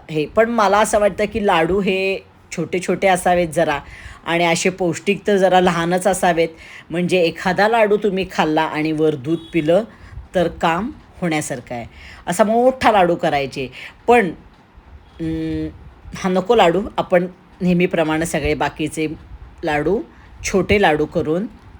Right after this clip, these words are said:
घेऊया. मी तुम्हाला ऑप्शन सांगते की ते अशा त्या विकतात, अजूनही विकतात त्या आजी, पण तुम्ही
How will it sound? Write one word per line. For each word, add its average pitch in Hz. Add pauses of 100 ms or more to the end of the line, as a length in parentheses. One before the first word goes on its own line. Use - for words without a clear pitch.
(140)
घेऊया. 131 (380)
मी 233
तुम्हाला 247
ऑप्शन 202
सांगते 165
की 190
ते 208
अशा 196
त्या 196
विकतात, 226 (100)
अजूनही 302
विकतात 180 (100)
त्या 160 (140)
आजी, 165 (920)
पण 214
तुम्ही 214